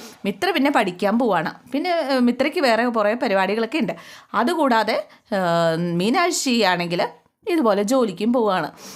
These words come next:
അപ്പൊ അവർക്ക് രണ്ടുപേർക്കും ആ അമ്മയെ സഹായിക്കാനായിട്ടൊന്നും പറ്റുന്നില്ലല്ലോ.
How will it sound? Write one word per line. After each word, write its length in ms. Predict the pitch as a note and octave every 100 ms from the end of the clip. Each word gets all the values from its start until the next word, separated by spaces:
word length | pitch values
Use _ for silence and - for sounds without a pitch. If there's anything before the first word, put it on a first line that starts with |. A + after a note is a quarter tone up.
| -
അപ്പൊ 160 | D#3+ A3+
അവർക്ക് 340 | F3+ G3+ B3
രണ്ടുപേർക്കും 840 | E4+ G#3+ A#3 F4+ D#4 A#3+ B3+ C4 C#4+
ആ 280 | - F3+
അമ്മയെ 300 | E3+ G3 E4+
സഹായിക്കാനായിട്ടൊന്നും 1000 | G4 C4 A3+ G3 G3 A3 G#3 F#3 G3+ G#3
പറ്റുന്നില്ലല്ലോ. 640 | G#3+ G3+ A#3 A#3+ G#3+ A3